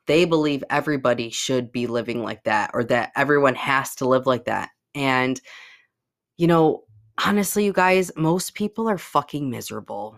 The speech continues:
Let's be honest. Look around at the world. Most people that I know are fucking miserable. So why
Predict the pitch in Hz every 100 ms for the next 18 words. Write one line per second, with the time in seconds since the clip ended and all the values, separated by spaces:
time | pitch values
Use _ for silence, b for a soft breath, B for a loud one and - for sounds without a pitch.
0 | _ 131 151 - 175 127 131 123 120 -
1 | 135 170 170 170 160 131 127 123 117 -
2 | B B B - 147 170 190 - 190 180
3 | 170 151 147 139 127 135 110 131 - 123
4 | - 127 113 110 113 - - - B B
5 | - - 156 147 131 147 147 165